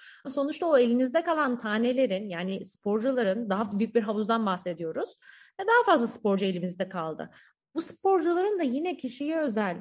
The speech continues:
potansiyelleri do-, potansiyelleri doğrultusunda bir çalışma sisteminden geçmeleri şart.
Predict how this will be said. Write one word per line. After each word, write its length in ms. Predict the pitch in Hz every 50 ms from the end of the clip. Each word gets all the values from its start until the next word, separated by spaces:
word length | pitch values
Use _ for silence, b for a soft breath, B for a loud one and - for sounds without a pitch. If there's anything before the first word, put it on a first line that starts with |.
| - _
potansiyelleri 760 | - 208 - 220 220 226 233 233 - 247 240 240 226 240 247 339
do-, 440 | 320 - - 294 - - - - -
potansiyelleri 840 | 226 220 220 240 226 226 233 - 254 233 233 233 233 269 302 330 -
doğrultusunda 640 | 381 370 349 311 285 247 - 247 - - 247 240 226
bir 80 | 233
çalışma 400 | 240 - 240 226 226 233 - 302
sisteminden 640 | 285 - 277 - - 277 269 269 262 254 254 240 214 202
geçmeleri 440 | 233 233 233 247 233 233 226 226
şart. 300 | 214 - - 214 185 175